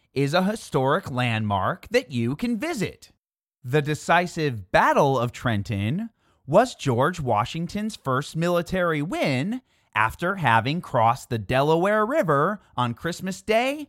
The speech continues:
seventeen seventy-six, pushing many to petition for Trenton to become the nation's capital. But Southern states wanted a district south of the Mason-Dixon line.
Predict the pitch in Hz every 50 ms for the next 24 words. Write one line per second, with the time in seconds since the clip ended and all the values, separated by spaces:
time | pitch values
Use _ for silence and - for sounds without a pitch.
0 | _ _ - - - - 170 180 226 247 226 - 202 202 220 226 226 - - 185
1 | 170 185 190 196 180 190 185 - - - 143 101 - _ - - - - - _
2 | _ _ _ _ _ _ _ - - 190 185 - 196 180 175 170 156 147 185 277
3 | 330 302 180 131 123 135 160 180 214 240 240 - - - 139 143 147 - 262 233
4 | - - 151 123 110 - 135 131 139 - - 151 143 - - - 254 294 349 330
5 | - - 131 110 107 110 139 196 226 _ _ _ _ _ _ - - 151 135 123
6 | 127 131 208 220 - - 127 117 120 131 165 175 226 233 165 117 107 110 - -
7 | 165 185 190 - - 226 269 294 302 285 - 120 98 85 - - _ _ _ _
8 | _ _ _ _ _ _ _ _ - 156 156 - - - 240 277 330 339 320 240
9 | 175 139 - - - - 117 104 104 113 180 185 - - - - _ _ _ _
10 | - 117 113 131 139 127 123 120 127 156 180 - - 220 202 - - 127 113 -
11 | - - 147 160 - - - - - 294 302 214 127 110 120 151 - - _ _
12 | _ _ - 120 120 110 113 123 170 190 151 117 107 104 107 - - 160 175 160
13 | - 226 240 233 - - - 151 127 117 110 107 101 90 82 80 64 - 50 -